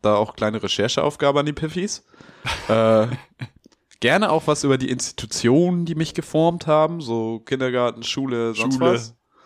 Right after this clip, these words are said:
Speaker 1: Ähm,
Speaker 2: M U N.
Speaker 1: dann hätte ich gern wie so eine Diskografie, weil ich habe ja selber noch nichts, noch nichts rausgebracht. Ähm, aber ich habe ja sehr viel besucht.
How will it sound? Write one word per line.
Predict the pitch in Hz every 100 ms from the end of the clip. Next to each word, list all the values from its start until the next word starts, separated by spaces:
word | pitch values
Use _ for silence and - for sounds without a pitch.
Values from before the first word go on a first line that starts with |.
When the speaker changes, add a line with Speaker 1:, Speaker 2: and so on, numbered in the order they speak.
| _ _ _ _ _ _ _ _ 110
Speaker 1:
Ähm, | 113 113 113 117
Speaker 2:
M | 107
U | 104
N. | 107 110 104 _ _ _ _ _ _ _ _ _ -
Speaker 1:
dann | 117
hätte | 135 151
ich | -
gern | 156 139 139
wie | 123
so | 127
eine | 147 127
Diskografie, | 135 - 139 120 107 - 165 156
weil | 113
ich | 143
habe | 135
ja |
selber | 113 139 135
noch | 117 117 127
nichts, | 127 - - -
noch | 107 117
nichts | 139 151 -
rausgebracht. | 113 147 - - 92 131 - _ - _ _ _ -
Ähm, | 113 113 110 110 120 -
aber | 113 120
ich | 135
habe | 135
ja | 117
sehr | 127 139
viel | 131 127 131
besucht. | _ 135 - 156 190 - -